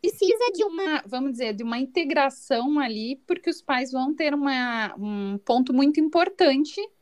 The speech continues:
no desempenho desse, e construção de carreira e tudo desse atleta.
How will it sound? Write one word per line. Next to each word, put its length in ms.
no 140
desempenho 640
desse, 300
e 300
construção 760
de 100
carreira 760
e 60
tudo 360
desse 320
atleta. 600